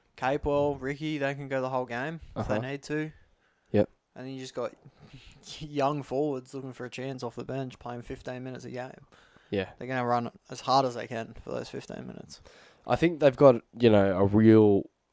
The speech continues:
Speaker 2: method to how they play as well. I don't think it's just, like, come out and just spew out
Speaker 1: Oh, yeah.
Speaker 2: points everywhere. I think they do it gradually. And, you know, that's another thing I've got here is just they can score points out of their own end.
Speaker 1: Mm-hmm.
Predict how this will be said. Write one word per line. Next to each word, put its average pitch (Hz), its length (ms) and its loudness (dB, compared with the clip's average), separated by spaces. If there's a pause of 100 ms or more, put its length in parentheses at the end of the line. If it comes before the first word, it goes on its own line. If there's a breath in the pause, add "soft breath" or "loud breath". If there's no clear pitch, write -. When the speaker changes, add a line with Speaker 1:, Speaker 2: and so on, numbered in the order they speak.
Speaker 2:
method 101 640 2
to 107 160 4
how 104 140 2
they 98 140 4
play 101 320 0
as 98 180 0
well. 104 240 6
I 110 80 6
don't 110 180 4
think 104 140 2
it's 101 160 0
just, - 160 -8
like, 92 140 0
come 101 200 4
out 98 180 4
and 104 100 -8
just 98 240 -2
spew 107 320 4
out 98 60 4
Speaker 1:
Oh, 170 80 4
yeah. 143 180 2
Speaker 2:
points - 180 -4
everywhere. 101 360 6
I 117 40 4
think 107 280 -4 (400 soft breath)
they 104 120 6
do 117 160 10
it 110 120 8
gradually. 117 500 8
And, 101 120 6 (360 soft breath)
you 139 60 6
know, 135 100 12
that's 175 160 8
another 165 220 6
thing 151 200 4
I've 104 120 8
got 117 180 12
here 117 220 10
is 98 160 2
just - 160 -4
they 131 80 8
can 135 140 0
score - 260 -6
points 139 320 2
out 127 100 6
of 110 60 2
their 107 160 10
own 104 120 8
end. 101 300 2 (280)
Speaker 1:
Mm-hmm. 156 180 -8